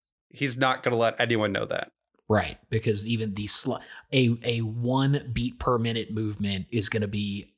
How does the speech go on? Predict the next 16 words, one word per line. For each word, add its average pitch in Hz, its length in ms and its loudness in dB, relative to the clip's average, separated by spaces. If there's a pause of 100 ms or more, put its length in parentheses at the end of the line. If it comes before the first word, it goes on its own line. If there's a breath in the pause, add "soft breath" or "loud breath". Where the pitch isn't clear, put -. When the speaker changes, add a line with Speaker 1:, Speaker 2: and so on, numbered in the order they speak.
(180)
Speaker 2:
enough 117 340 2
of 107 80 -8
a 110 80 -4
tell 101 400 -2
for 104 180 -4
him 101 160 -2
to 95 60 -4
be 92 180 -8
angry 78 320 -10
about. - 320 -10 (360)
Speaker 1:
Unless 147 460 2
he's 135 260 2
playing 135 320 2
three 139 240 2
D 147 120 4
chess 147 500 2